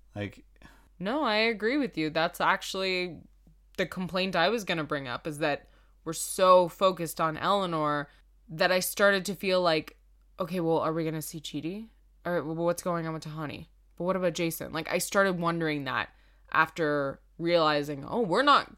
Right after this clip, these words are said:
Speaker 2: going
Speaker 1: not
Speaker 2: to the
Speaker 1: going
Speaker 2: others."
Speaker 1: there.
Speaker 2: Oh, okay.
Speaker 1: Yeah.
Speaker 2: So in your mind,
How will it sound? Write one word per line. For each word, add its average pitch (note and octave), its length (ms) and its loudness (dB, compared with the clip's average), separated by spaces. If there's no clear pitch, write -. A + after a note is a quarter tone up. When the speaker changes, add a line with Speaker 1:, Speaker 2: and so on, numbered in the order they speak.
Speaker 2:
going A#3+ 160 6
Speaker 1:
not A#2 120 2
Speaker 2:
to F3 60 -6
the - 60 0
Speaker 1:
going D3 120 4
Speaker 2:
others." F2 360 -4
Speaker 1:
there. - 80 -16
Speaker 2:
Oh, F#3 260 10
okay. F3 320 -6
Speaker 1:
Yeah. F#2+ 160 -6
Speaker 2:
So F3 220 0
in F3 100 -2
your A3 240 2
mind, C#3 920 -2